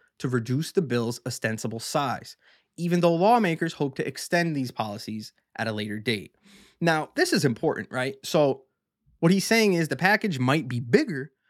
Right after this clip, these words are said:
because even though a lot of, some of the provisions last ten years, 'cause this is, you know, this is all, this whole reconciliation bill is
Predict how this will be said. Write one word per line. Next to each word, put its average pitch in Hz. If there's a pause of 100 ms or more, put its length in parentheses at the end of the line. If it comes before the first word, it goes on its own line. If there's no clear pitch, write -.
(260)
because 135
even 202
though 165 (240)
a 143
lot 143
of, -
some 175
of 185
the 185
provisions 160
last 131
ten 147
years, 131 (200)
'cause 117
this 131
is, 123
you 147
know, 113
this 131
is 135
all, 139
this 143
whole 170
reconciliation 143
bill 117 (360)
is 110